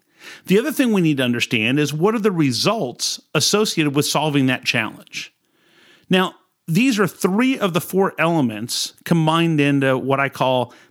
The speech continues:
the same side quadrants. The idea of the same side quadrants is that if you think about it, you take a sheet of paper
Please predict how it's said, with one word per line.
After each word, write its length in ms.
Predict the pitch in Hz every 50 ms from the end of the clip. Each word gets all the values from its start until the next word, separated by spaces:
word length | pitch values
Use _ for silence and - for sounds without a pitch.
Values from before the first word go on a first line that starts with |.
| _ -
the 120 | 147 120
same 520 | - - - 147 143 147 147 151 151 147 143 -
side 640 | - - - - 139 127 123 120 117 120 110 117 - _
quadrants. 960 | - - 131 123 120 117 110 98 95 101 - - - - - - - - - _ _ _ _ _ _ _ _ - - - _ _ _ _ _
The 140 | 143 165 190
idea 400 | 190 190 170 143 180 233 269 269
of 160 | - 185 160
the 80 | 156 147
same 300 | - - 180 165 160 156
side 320 | - - 143 127 117 113
quadrants 840 | - - 151 151 156 147 113 110 104 98 110 147 - - - - - _ _ _ _ _ _
is 240 | - 160 151 143 -
that 380 | 175 160 151 151 156 - - _ _ _ _ _ _ _ _ _ _
if 160 | 180 156 -
you 80 | 170 170
think 180 | - 233 226
about 200 | 220 185 160 151
it, 60 | 160 131
you 60 | 143
take 180 | - 185 -
a 40 | -
sheet 220 | - - - 202 220
of 80 | 202
paper 500 | - 147 131 120 - 120 110 120 151 156